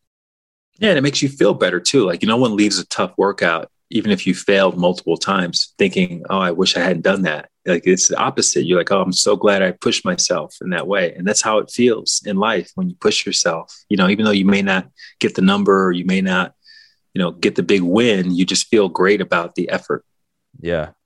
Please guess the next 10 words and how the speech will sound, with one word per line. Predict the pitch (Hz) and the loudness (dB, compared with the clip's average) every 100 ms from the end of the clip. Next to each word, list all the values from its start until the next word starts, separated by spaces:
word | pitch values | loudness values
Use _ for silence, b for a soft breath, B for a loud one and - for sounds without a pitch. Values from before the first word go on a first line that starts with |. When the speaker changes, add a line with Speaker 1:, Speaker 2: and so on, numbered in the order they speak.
| _ _ _ _ _ _ | _ _ _ _ _ _
Speaker 2:
No, | 139 123 | 0 0
you're | 110 | 2
right. | 113 101 80 | 2 2 0
And | 107 | -2
I | 104 | -4
think | 101 110 104 98 - b b b b b b b _ _ _ _ - | -2 -2 -2 -4 -16 b b b b b b b _ _ _ _ -16
there's, | 123 127 113 | -2 0 0
there's | 127 113 110 | 0 0 0
no | 117 135 | 2 2
better | 113 110 110 107 104 | 2 2 2 0 -2